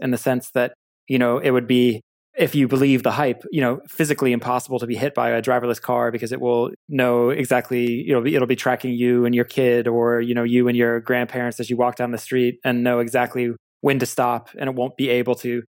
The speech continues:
even, um, you know, get into an accident with, with,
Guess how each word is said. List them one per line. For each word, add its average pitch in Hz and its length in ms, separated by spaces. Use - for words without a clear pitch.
even, 127 280
um, 117 340
you 151 120
know, 117 140
get 131 240
into 123 280
an 117 80
accident 120 400
with, 127 180
with, 127 240